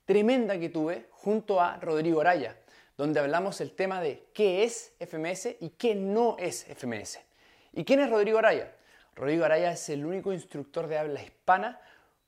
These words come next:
por más de diez años de la institución F M S, Functional Movement Systems. Se encarga de dar las certificaciones de F M S, Functional Movement Screening, y además del S F M A,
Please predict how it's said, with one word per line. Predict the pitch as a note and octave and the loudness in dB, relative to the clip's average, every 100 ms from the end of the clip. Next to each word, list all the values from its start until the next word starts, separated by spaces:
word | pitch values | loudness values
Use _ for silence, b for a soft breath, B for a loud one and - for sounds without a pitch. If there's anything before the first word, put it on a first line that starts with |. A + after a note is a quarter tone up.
| - | 0
por | D3+ C#3+ | 0 2
más | C#3+ E3+ G3 | 0 0 -2
de | G3 | -2
diez | F3 F3 G3+ | -2 -2 -4
años | A3 B3+ B3 - _ | -4 -4 -8 -20 _
de | C3 C#3+ E3+ - - | -6 -2 -2 -4 -8
la | C#3 C#3+ D3 D3 - - | -2 0 0 -2 -6 -12
institución | C3+ - A2+ - - B3 A3 - | -12 -12 -12 -12 -2 0 0 -4
F | C#3 - | -10 -8
M | A#2 G2+ | -10 -10
S, | - - _ _ _ b _ | -14 -18 _ _ _ b _
Functional | D#3+ F3 F#3 F3 F3 - | -6 -4 -4 -6 -6 -6
Movement | D3+ F3 E3 D#3 | -4 -2 -4 -6
Systems. | - - D#3 - - - - b b b | -10 -12 -10 -12 -20 -20 -20 b b b
Se | - D#3 | -6 -2
encarga | F#3 G3+ A3 | 2 2 4
de | G3 | 2
dar | F#3+ F3 | 2 0
las | D#3 | -2
certificaciones | D#3+ - C#3+ C3+ C3+ - F#3+ C#3 | -8 -12 -12 -6 -6 -4 -6 -4
de | C#3 D3 - b b b - | 0 0 -2 b b b -2
F | A#3 B3 | -2 0
M | A#3 F3+ | 0 0
S, | - G3 B3+ _ | -2 -6 -8 _
Functional | C3 C3+ D#3 C#3+ | -6 -4 -4 -4
Movement | C#3 C#3+ C#3 C#3 | -2 -4 -4 -8
Screening, | - A3 C4 D4 B B B F3+ | -6 -2 -2 -4 B B B 0
y | |
además | G3 A3 B3 | 2 2 2
del | A#3+ | 4
S | A#3 A#3 | 4 2
F | A3 G#3+ | -4 -2
M | G#3+ | 0
A, | G3+ - | -2 -4